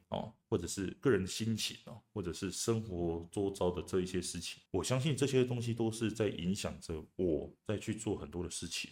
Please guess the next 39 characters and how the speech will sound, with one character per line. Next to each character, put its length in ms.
那 400
既 220
然 300
我 100
在 120
面 140
对 100
到 100
我 80
的 80
个 300
案， 120
面 120
对 100
到 100
我 60
的 80
孩 260
子， 220
甚 200
至 40
我 80
在 120
录 120
podcast 560
的 80
时 220
候， 320
这 220
些 220
东 280
西 320
都 140
是 160
我 100
的 60
作 220
品 200
嘛。 220